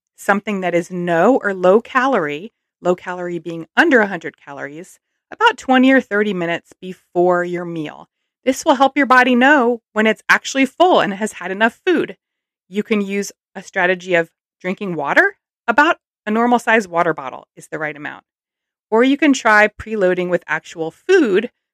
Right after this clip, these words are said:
called macro preloading. You could use soup, salad, a veggie, or even fruit. Just be careful about the dressings and the sauces and make sure you're keeping it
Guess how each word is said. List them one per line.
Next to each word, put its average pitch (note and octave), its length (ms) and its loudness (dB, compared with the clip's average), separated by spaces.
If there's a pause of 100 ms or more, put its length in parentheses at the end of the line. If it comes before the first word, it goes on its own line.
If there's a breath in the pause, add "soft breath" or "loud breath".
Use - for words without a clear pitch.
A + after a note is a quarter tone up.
(120)
called F3+ 180 2
macro B3 440 0
preloading. E3 720 -8 (460)
You F#3+ 140 -14
could A#3 180 2
use E3+ 220 -8
soup, - 480 -2 (260)
salad, F#3+ 640 -8 (480)
a F#3+ 80 0
veggie, G3+ 480 -2
or - 140 -10
even D#4+ 300 0 (260)
fruit. E4+ 300 0 (540)
Just - 280 -2
be C4+ 100 -2
careful C4+ 380 2
about B3 240 2
the B3+ 80 -6
dressings G#3 420 0
and A3 140 2
the A#3 80 2
sauces E3 580 -2
and E3 180 -16
make E3+ 200 -6
sure F3+ 180 -4
you're E3+ 180 -4
keeping E3+ 380 -12
it E3 200 -4